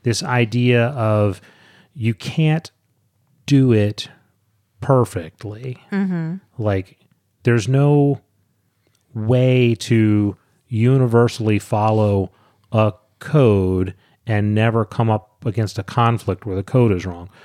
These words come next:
Speaker 2: Mm-hmm.
Speaker 1: or never to protect your friends and your squad mates where you're not gonna be in a situation where you're killing somebody who's also a good person,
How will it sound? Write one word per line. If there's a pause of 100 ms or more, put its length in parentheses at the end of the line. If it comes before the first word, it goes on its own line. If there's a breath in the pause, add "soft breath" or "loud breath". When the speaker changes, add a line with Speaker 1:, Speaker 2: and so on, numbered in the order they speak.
Speaker 2:
Mm-hmm.
Speaker 1:
or
never
to (520 soft breath)
protect
your
friends
and
your
squad
mates (460 soft breath)
where
you're
not
gonna
be
in
a
situation (500)
where
you're
killing
somebody
who's
also
a
good
person,